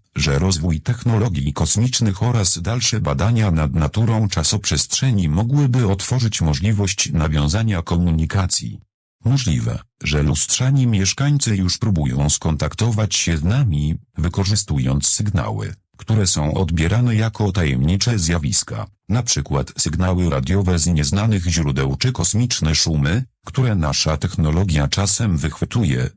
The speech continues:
ale nie potrafi przypisać ich żadnemu konkretnemu miejscu w kosmosie. Na razie jednak planeta cienia i jej lustrzani mieszkańcy pozostają jednym z najbardziej fascynujących kosmicznych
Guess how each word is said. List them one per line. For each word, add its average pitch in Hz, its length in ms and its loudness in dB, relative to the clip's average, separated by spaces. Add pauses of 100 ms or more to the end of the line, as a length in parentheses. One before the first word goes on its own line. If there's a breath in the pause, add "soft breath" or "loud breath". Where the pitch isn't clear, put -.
(160)
ale 80 260 0
nie 80 160 2
potrafi 82 520 -2
przypisać 117 800 -2
ich 78 260 0
żadnemu 76 560 0
konkretnemu 101 760 0
miejscu 92 600 0
w - 80 -6
kosmosie. - 680 -2 (840)
Na 78 140 2
razie 80 300 2
jednak 95 420 0
planeta 82 480 0
cienia 78 420 0
i 73 240 0
jej 78 140 2
lustrzani 107 720 0
mieszkańcy 113 680 0
pozostają 110 680 0
jednym 101 440 0
z 73 60 -2
najbardziej 95 640 0
fascynujących 85 880 0
kosmicznych 110 720 -2